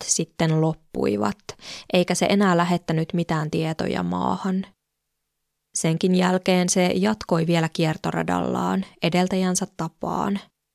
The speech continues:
Molemmat satelliitit palasivat maan ilmakehään vasta kuukausien kuluttua niiden kiertoratojen luhistuttua. Sputnik ensimmäinen palasi neljäs tammikuuta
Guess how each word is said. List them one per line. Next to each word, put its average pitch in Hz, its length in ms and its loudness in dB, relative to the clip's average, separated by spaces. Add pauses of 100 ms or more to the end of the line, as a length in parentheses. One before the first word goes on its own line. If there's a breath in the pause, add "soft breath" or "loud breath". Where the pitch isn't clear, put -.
(800)
Molemmat 190 580 4
satelliitit 170 840 0 (140)
palasivat 170 560 0
maan 180 320 4
ilmakehään 170 960 0
vasta 175 240 0
kuukausien 160 720 0
kuluttua 160 720 0
niiden 160 340 0
kiertoratojen 160 880 -2
luhistuttua. - 840 -4 (1120)
Sputnik 185 580 0 (100)
ensimmäinen 165 840 2
palasi 165 480 0
neljäs 180 520 2
tammikuuta 165 800 0